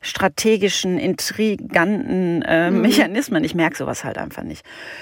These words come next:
Speaker 1: Zudem kam, dass er auch fachlich, ähm, einfach keinen guten Job gemacht hat. Er hat im Grunde meine geplanten Veranstaltungen einfach von jemand, von der Sekretärin von dem Club abwickeln lassen und hat aber immer nur die Lorbeeren eingesammelt. Das heißt, ich hatte auch irgendwann die Sekretärin da, die gesagt hat, „Sag mal, was soll das hier?“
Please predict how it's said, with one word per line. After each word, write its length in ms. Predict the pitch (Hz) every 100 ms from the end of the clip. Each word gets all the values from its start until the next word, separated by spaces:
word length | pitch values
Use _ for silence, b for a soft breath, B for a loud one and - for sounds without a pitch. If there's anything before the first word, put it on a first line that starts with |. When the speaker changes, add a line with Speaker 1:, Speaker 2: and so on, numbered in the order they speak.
| B B B B
Speaker 1:
Zudem 400 | - 196 190 240
kam, 380 | 240 202 208 220
dass 200 | 196 196
er 160 | 208 139
auch 80 | 170
fachlich, 540 | - 170 254 262 -
ähm, 440 | - 214 220 226 220
einfach 240 | 202 214 220
keinen 220 | 226 220
guten 100 | 208
Job 200 | 220 -
gemacht 340 | 233 226 -
hat. 200 | 240 233
Er 180 | - 180
hat 120 | 170
im 140 | - 180
Grunde 260 | 170 180
meine 440 | 185 165 170 202 196
geplanten 560 | 190 185 170 196 190
Veranstaltungen 600 | - 175 185 214 190 190
einfach 600 | 165 151 170 180 170 -
von 200 | - 185 175
jemand, 340 | 180 170 160
von 100 | 170
der 120 | 170
Sekretärin 580 | 160 170 160 - 202 233
von 160 | 226 220
dem 140 | 214
Club 220 | - 226 -
abwickeln 400 | 196 226 233 226
lassen 260 | 226 247
und 160 | 214 185
hat 160 | 170
aber 300 | - 160 170
immer 180 | 160 170
nur 160 | 170 165
die 80 | 151
Lorbeeren 440 | 151 190 220 220
eingesammelt. 500 | 190 208 208 220 208
Das 160 | 156 -
heißt, 220 | 165 -
ich 100 | -
hatte 180 | 165 185
auch 80 | -
irgendwann 220 | 170 165
die 80 | 151
Sekretärin 580 | 156 - - 180 214
da, 140 | 208 208
die 140 | 196
gesagt 260 | 185 180 185
hat, 120 | 160
„Sag 120 | 151
mal, 120 | 151
was 100 | 139
soll 160 | - 139
das 120 | 185
hier?“ 160 | -